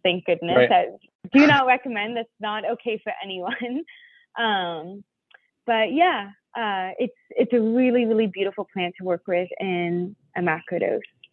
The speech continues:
Speaker 2: And what's, what's been your experience in terms of the setting for that? So, you know, I'm familiar with psilocybin ceremonies and D M T ceremonies, maybe ayahuasca. Like, when it comes to Kana, I'm
Speaker 1: Yeah.
Speaker 2: curious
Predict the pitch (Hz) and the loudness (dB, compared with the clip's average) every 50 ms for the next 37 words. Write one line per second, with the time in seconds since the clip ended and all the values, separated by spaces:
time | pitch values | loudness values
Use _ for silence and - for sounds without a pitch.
0 | _ _ _ _ _ _ _ _ _ _ _ _ - 147 147 143 139 - - _ | _ _ _ _ _ _ _ _ _ _ _ _ -2 0 2 2 0 -2 -6 _
1 | _ _ _ 143 135 135 143 143 - - - 139 151 - - 185 175 170 156 139 | _ _ _ 2 4 4 4 4 0 -2 0 0 0 2 2 2 4 4 4 2
2 | - - - 135 131 139 143 139 - - _ _ _ _ 127 127 127 - 135 131 | 2 2 2 2 2 2 0 -2 -8 -14 _ _ _ _ -4 -4 -2 -2 0 2
3 | 131 123 120 113 - - - 117 120 135 131 113 - 113 107 101 95 92 - - | 2 2 2 0 2 2 2 2 2 2 -2 -4 -4 -2 0 0 0 0 -2 -4
4 | - - 110 107 107 98 107 110 110 107 107 117 110 - 123 120 120 123 120 117 | -6 -6 -4 -4 -4 -4 -6 -4 -2 0 0 0 -2 -4 -6 -2 0 2 2 4
5 | 113 110 101 - _ _ _ _ _ - - - 151 147 143 - 139 131 135 139 | 2 2 0 -2 _ _ _ _ _ -6 0 2 2 2 4 4 4 4 4 2
6 | 131 127 - - 131 127 127 127 123 127 127 127 127 127 123 110 107 98 95 - | -2 -6 -4 -4 -2 -2 -2 -4 -4 -4 -4 -4 -4 -4 -4 -4 -6 -8 -6 -4
7 | 107 104 101 98 - - 139 120 - 123 120 120 120 117 113 110 101 107 101 98 | -4 -4 -4 -2 2 4 4 4 4 2 0 0 0 0 0 0 -2 -2 -2 0
8 | 95 92 95 95 117 127 127 180 - 135 123 117 113 107 - _ - - _ _ | 0 0 2 4 6 4 4 4 2 2 4 4 4 2 0 _ -14 -20 _ _
9 | _ 120 120 - - 131 127 - - 113 - - - 110 113 123 139 151 175 175 | _ -6 -4 -2 -2 -2 0 0 0 -2 -2 0 0 2 2 4 4 4 4 2
10 | - _ _ _ _ _ _ - 117 117 120 120 123 127 123 120 110 - - | 0 _ _ _ _ _ _ -2 0 0 0 2 4 4 4 4 2 -2 -6